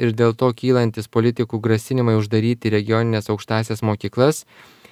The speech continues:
vėlgi yra valstybės gyvybinių jėgų mažinimas. „Puikus pavyzdys Žemaitijos kolegijos uždarymas,“ sako Šedžiuvienė.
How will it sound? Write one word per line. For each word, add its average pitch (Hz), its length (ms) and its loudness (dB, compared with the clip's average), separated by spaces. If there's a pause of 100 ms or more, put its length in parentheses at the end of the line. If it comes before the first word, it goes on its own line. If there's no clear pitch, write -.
(200)
vėlgi 160 420 0
yra 156 220 2
valstybės 135 720 0
gyvybinių 127 560 0
jėgų 110 240 0
mažinimas. 110 800 -2 (760)
„Puikus 127 380 0
pavyzdys 143 500 0
Žemaitijos 135 560 2
kolegijos 110 540 0
uždarymas,“ 104 640 0
sako 101 260 -4
Šedžiuvienė. 95 720 -4